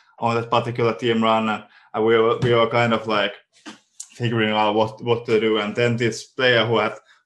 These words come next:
who, who was not, who, who was, was still a bit, who is still a bit raw, and, and it's that I, I figured I didn't know, didn't know if,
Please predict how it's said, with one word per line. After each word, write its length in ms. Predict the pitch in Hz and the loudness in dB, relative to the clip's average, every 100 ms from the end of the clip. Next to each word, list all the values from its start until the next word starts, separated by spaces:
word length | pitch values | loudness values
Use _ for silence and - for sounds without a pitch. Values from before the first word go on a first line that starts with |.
| _ | _
who, 260 | 131 120 117 | -6 -6 -6
who 120 | 110 | -2
was 300 | 107 113 110 | 2 2 0
not, 240 | 113 107 - _ _ _ _ - | -4 -6 -10 _ _ _ _ -10
who, 240 | 120 120 | -8 -8
who 80 | 120 | -2
was, 280 | 113 113 - - 113 - | 0 0 -2 -16 -20 -10
was 320 | 113 110 - - | -6 -6 -8 -20
still 380 | - - - 123 | -20 -10 0 0
a 40 | |
bit, 320 | 107 - 107 107 | 0 -2 -8 -4
who 120 | 127 | -2
is 100 | 120 | -2
still 180 | 135 120 | 0 2
a 60 | |
bit 160 | 107 120 | 0 -2
raw, 360 | 123 123 113 | 2 4 2
and, 140 | 104 107 _ _ _ _ _ | 0 -6 _ _ _ _ _
and 260 | 110 104 101 | -6 -6 -6
it's 280 | 117 - - _ - | -10 -10 -18 _ -8
that 260 | 127 123 113 | -6 0 2
I, 300 | 113 117 123 | 4 2 -2
I 40 | 120 | -6
figured 240 | 113 120 | -4 -2
I 340 | 117 120 110 - 120 | 0 0 0 -6 -6
didn't 280 | 120 113 110 | -4 -2 0
know, 280 | 117 120 | 0 0
didn't 320 | 120 117 110 113 | -2 -2 0 0
know 280 | 113 113 | 2 2
if, 240 | 104 - | 2 -2